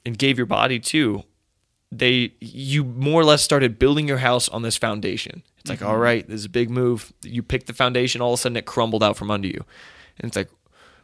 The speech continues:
Speaker 1: "Well, you just swept the rug out from under me, and I had put all my possessions on that." And it's just like, who else can I trust? What is life? What is anything? It, it just totally uprooted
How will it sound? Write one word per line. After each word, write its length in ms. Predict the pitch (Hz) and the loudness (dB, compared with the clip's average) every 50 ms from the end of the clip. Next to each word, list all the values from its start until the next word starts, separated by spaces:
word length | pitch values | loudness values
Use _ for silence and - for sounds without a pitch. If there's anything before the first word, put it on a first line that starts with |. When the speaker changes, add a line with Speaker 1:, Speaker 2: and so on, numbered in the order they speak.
| _ - | _ 0
Speaker 1:
"Well, 300 | - 143 143 139 127 107 107 | 4 6 8 8 6 6 4
you 140 | 139 147 | 0 0
just 180 | 139 147 139 - | 2 2 2 2
swept 280 | - - 156 160 156 - | 2 4 4 4 4 4
the 80 | 151 139 | 4 4
rug 240 | 131 143 170 175 | 6 6 6 6
out 180 | 156 143 131 - | 6 4 2 0
from 140 | - 131 131 | -2 0 0
under 180 | 127 127 131 | 0 0 0
me, 220 | 127 131 131 135 127 - - - _ - | 0 0 -2 -2 -4 -8 -14 -20 _ -6
and 160 | - 131 131 | -4 0 2
I 60 | 131 | 2
had 360 | 131 139 143 135 131 123 - - | 4 4 4 4 2 2 0 -2
put 160 | - 139 - - | -2 -2 0 4
all 180 | 131 139 143 147 | 6 6 6 6
my 120 | 147 143 | 6 4
possessions 600 | 139 - 139 120 123 139 165 - - 117 117 113 - - | 2 2 0 2 4 4 4 2 0 -4 -4 -6 -6 -2
on 260 | - 131 151 151 131 113 | 0 0 0 0 0 -2
that." 340 | - 65 64 - - - - - _ _ - - _ _ - | -6 -6 -8 -8 -12 -16 -20 -20 _ _ -20 -20 _ _ -4
And 140 | - 135 139 | -2 0 0
it's 100 | 139 123 - | 0 0 2
just 240 | - 143 135 - - | 2 4 4 4 6
like, 260 | 127 123 123 - - _ - - - 147 | 4 4 4 0 -8 _ -14 -8 -6 -2
who 240 | 135 170 202 180 | 0 2 4 6
else 220 | 185 208 233 - - | 6 6 4 2 -2
can 120 | - 180 | -4 -4
I 100 | 143 120 | -4 -4
trust? 320 | - - - 76 - - - | -4 -4 -4 -4 -6 -4 0
What 180 | 147 180 196 190 | 2 4 6 6
is 160 | 170 135 131 | 6 4 4
life? 500 | 127 139 175 226 247 - - - - - | 4 4 4 6 4 2 0 -2 -6 -2
What 200 | 135 156 180 185 | 2 4 4 6
is 180 | 190 160 147 | 4 6 6
anything? 480 | 156 185 233 339 311 - - 113 101 95 | 6 4 4 4 0 0 0 -4 -6 -6
It, 380 | 87 - - _ - - - - - _ | -8 -12 -14 _ -20 -20 -20 -20 -8 _
it 120 | - 180 | 0 0
just 240 | 170 - 185 170 - | 2 2 0 -2 2
totally 280 | - 208 196 190 185 160 | 2 2 4 4 4 4
uprooted 640 | - 170 170 - 156 180 208 180 175 156 139 131 | 4 2 0 0 -2 -2 2 4 4 2 2 0